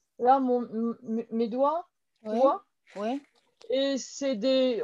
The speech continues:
Speaker 1: on les mange souvent, euh, durs, cuits durs, à l'apéritif, c'est très bon. Et c'est très
Speaker 2: Oh.
Speaker 1: bon pour la santé. Les
Speaker 2: C'est
Speaker 1: œufs
Speaker 2: plus,
Speaker 1: de caille
Speaker 2: c'est plus cher que, euh, la, que la poule, quoi.
Speaker 1: Oh, certainement, oui, certainement.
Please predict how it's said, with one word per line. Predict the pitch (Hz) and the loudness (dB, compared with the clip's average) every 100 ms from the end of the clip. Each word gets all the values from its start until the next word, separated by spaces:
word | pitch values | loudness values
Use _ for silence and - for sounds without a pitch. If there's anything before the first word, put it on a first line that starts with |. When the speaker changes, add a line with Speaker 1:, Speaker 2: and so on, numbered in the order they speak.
| 120 | 2
Speaker 1:
on | 247 | 4
les | 262 | 4
mange | 262 302 330 | 4 4 2
souvent, | - 269 240 269 277 269 _ _ - | -4 -2 4 6 6 2 _ _ -2
euh, | 214 214 208 - - | 2 2 2 -8 -14
durs, | 170 220 302 392 | -4 0 0 0
cuits | - 262 226 | -2 0 0
durs, | 202 294 349 | 0 -2 4
à | 214 | 6
l'apéritif, | 214 240 226 226 302 349 | 6 4 0 0 -2 -4
c'est | - 214 | -4 -2
très | 285 | 0
bon. | 247 214 254 _ _ _ _ _ _ _ _ _ _ _ _ _ _ - | 0 0 -4 _ _ _ _ _ _ _ _ _ _ _ _ _ _ -2
Et | 226 | 0
c'est | 254 | 0
très | 220 226 | 2 4
Speaker 2:
Oh. | 269 | 4
Speaker 1:
bon | 311 | 2
pour | 285 285 | 0 2
la | 262 | 4
santé. | 254 247 - 190 - _ - _ _ _ | 2 -2 -2 -6 -6 _ -20 _ _ _
Les | 190 214 | -6 0
Speaker 2:
C'est | 294 | 0
Speaker 1:
œufs | 294 | 2
Speaker 2:
plus, | 339 277 | 2 4
Speaker 1:
de | |
caille | 269 339 311 | 6 6 6
Speaker 2:
c'est | |
plus | 359 392 | 6 6
cher | - 415 427 339 285 | 6 6 6 6 4
que, | 269 | 4
euh, | 262 262 - 233 233 233 226 226 156 - | 6 6 6 6 6 6 4 2 -2 -6
la, | 214 220 214 - | 0 0 0 -4
que | 233 | -2
la | 220 220 | 0 0
poule, | - 330 208 | 0 2 2
quoi. | 151 127 - - _ - | -2 -6 -10 -20 _ -10
Speaker 1:
Oh, | 170 | -10
certainement, | - - 208 240 240 170 | -10 -2 4 6 6 4
oui, | 175 190 - | 0 -6 -10
certainement. | 175 - 196 202 156 | -14 -8 -4 -2 -4